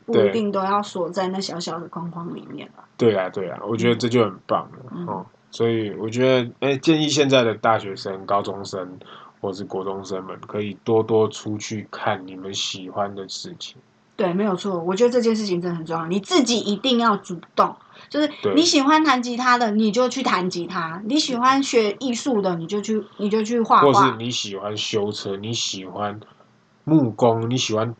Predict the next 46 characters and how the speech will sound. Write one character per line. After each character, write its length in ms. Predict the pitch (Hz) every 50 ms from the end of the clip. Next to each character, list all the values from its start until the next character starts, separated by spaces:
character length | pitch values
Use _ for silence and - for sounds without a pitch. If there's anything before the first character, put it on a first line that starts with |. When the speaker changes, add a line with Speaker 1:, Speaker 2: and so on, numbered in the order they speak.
| _ _ -
Speaker 2:
铁， 460 | - - - 120 107 98 90 90 92
或 200 | - - 131 127
是 140 | 120 127 131
你 140 | 123 120 123
喜 140 | 117 123 110
欢 180 | 104 107 110
做 280 | 110 - - 127 110 107
一 20 | 104
些 140 | 107 110
什 120 | 107 - 95
么 160 | 82 62 64
的， 80 | - 71 71 76
那 140 | 92 107 107
真 180 | 104 - 208
的 180 | 208 208 - -
我 120 | - -
觉 60 | - 285
得 60 | 277
可 40 | 262
以。 40 | 240
Speaker 1:
对， 80 | 240
你 60 | 226 214
就 220 | 214 277 285 269
去， 560 | 254 - - - 285 269 240 214 196 175 151 - - 196 - _ _ _
对， 160 | - 190 165
Speaker 2:
对。 220 | 147 107 98 92 82
Speaker 1:
不 100 | - 233
要 140 | 277 330 330
觉 180 | 320 285 262
得 140 | 254 254 254
说， 140 | 262 285 277 - -
哦， 440 | - 262 277 262 247 226 175 - - - _ _ _ _ _ - - - - - - 214 226 - - - - -
家 180 | - 302 277 294
里 140 | 294 277
不 160 | 226 214 285 294
支 240 | 277 277 285 294
持 240 | 285 - - 233 220
我 360 | 233 247 254 233 208 202 196
啦， 300 | 196 202 196 190 185 185 185
Speaker 2:
对。 60 | 190
Speaker 1:
然 120 | 196 202
后 80 | 226 254
Speaker 2:
对 100 | - 269
啊， 180 | 262 131 127 123
对 160 | 120 135 131
啊。 200 | 123 120 120